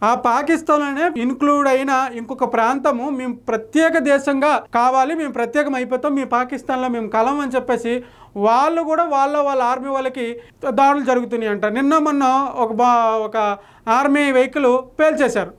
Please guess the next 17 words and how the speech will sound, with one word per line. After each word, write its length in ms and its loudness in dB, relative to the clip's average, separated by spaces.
అందులో 240 2
ఒక 80 0
పది 220 0
మందో 220 -2
ఎంతమందో 600 0
చనిపోయారు 540 0
ఇండియన్ 240 2
ఆర్మీ 220 0
వాళ్ళు. 240 -6
అంతేకాకుండా 840 2
భారతదేశంలో 840 2
ఉన్న, 240 -2
ఉన్నటువంటి 840 -2
ఎవరైతే 480 2
పాకిస్తానీ 800 -2
ముస్లిమ్స్ 440 -6
ఉన్నారో 480 0